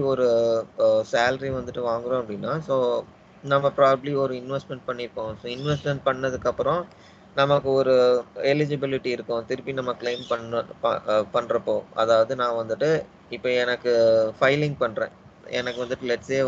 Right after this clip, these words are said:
ஒரு சிக்ஸ் லேக், அ, பேக்கேஜ்ல இருக்கேன் நானு. So இந்த சிக்ஸ் லேக்குக்கு வந்துட்டு நான் probably end of the year வந்துட்டு நான் ஃபைலிங் பண்றேன். So ஃபைலிங் பண்ணும்போது என்ன ஆகும் அப்படின்னா, நான் வந்துட்டு என்னோட இன்வெஸ்ட்மெண்ட்ஸ் எல்-, எல்லாமே வந்துட்டு சப்மிட் பண்ணுவேன். So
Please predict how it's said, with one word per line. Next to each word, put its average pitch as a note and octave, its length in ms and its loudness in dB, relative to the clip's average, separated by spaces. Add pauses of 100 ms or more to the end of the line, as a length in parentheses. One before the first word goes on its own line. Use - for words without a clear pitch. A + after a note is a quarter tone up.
ஒரு A2+ 180 0 (140)
சிக்ஸ் - 280 -8
லேக், B2+ 220 0 (160)
அ, - 20 4 (200)
பேக்கேஜ்ல A#2+ 540 0
இருக்கேன் G#2 300 -8
நானு. G2+ 220 -2 (580)
So E3+ 140 4
இந்த C#3+ 180 4
சிக்ஸ் C#3+ 280 -8
லேக்குக்கு C#3+ 360 2 (100)
வந்துட்டு B2 360 -6 (340)
நான் A#2+ 280 0
probably A#2+ 340 0 (120)
end B2 180 -2
of B2+ 120 -2
the B2+ 140 -8
year B2+ 160 0 (140)
வந்துட்டு A#2 300 -8 (100)
நான் A#2+ 180 -4
ஃபைலிங் A#2 400 0
பண்றேன். G2+ 260 -8 (120)
So A2+ 60 -4 (100)
ஃபைலிங் D3 440 0
பண்ணும்போது C3+ 480 -4 (100)
என்ன A#2+ 200 -8
ஆகும் A#2+ 220 -10
அப்படின்னா, G#2 380 -8 (680)
நான் C#3 240 4
வந்துட்டு C3+ 340 0
என்னோட C3 300 0
இன்வெஸ்ட்மெண்ட்ஸ் B2+ 640 -6 (200)
எல்-, A#2+ 260 0
எல்லாமே C#3 420 2
வந்துட்டு C3 320 -4
சப்மிட் A#2 320 -4
பண்ணுவேன். G#2 320 -14
So A#2+ 60 -8